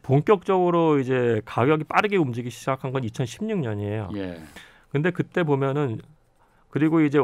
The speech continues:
Speaker 1: 월별 분석 같은 것들은 가급적 그 주 단위나 월 단위 분석에는 너무 그 귀를 기울이지 않았으면 좋겠어요. 부동산은 큰 사이클을 갖고 있는 시장이기
Speaker 2: 음.
Speaker 1: 때문에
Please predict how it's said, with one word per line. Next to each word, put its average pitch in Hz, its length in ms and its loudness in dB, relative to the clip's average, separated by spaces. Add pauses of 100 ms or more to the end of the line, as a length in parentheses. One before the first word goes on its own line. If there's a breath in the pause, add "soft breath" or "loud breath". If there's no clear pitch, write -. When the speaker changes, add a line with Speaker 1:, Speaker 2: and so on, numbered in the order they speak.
Speaker 1:
월별 185 600 6
분석 160 380 0
같은 160 280 -2
것들은 147 240 -2
가급적 127 600 -6
그 110 340 -4 (180)
주 - 160 -8
단위나 151 720 2
월 131 240 4
단위 165 220 4
분석에는 139 440 -2
너무 120 300 -2 (160)
그 107 160 -4
귀를 139 240 -2
기울이지 113 440 -6
않았으면 107 340 -8
좋겠어요. 104 440 -10
부동산은 127 600 -4 (340 soft breath)
큰 - 200 -4
사이클을 156 400 0
갖고 113 220 -8
있는 110 160 -6
시장이기 107 380 -6
Speaker 2:
음. 95 60 -8
Speaker 1:
때문에 107 460 -6